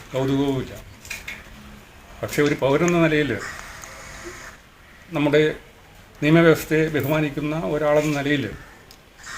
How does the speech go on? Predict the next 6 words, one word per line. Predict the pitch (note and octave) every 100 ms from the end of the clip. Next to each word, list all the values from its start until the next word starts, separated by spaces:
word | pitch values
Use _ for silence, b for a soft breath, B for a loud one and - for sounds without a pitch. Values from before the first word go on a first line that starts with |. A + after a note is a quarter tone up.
| - -
പതിമൂന്ന് | D3 D3+ D#3+ D#3
വർഷക്കാലം | - C#3+ D3+ C#3+ D3+ C#3+
പിടികിട്ടാതിരുന്ന | C#3+ D3 D#3+ D3+ C#3+ C#3+ C#3
ഒരാൾ | C3+ C#3
ഇപ്പോൾ | C#3 C#3+ C#3
കസ്റ്റഡിയിലാവുക | C3+ - C#3 D3 C#3 B2+ C#3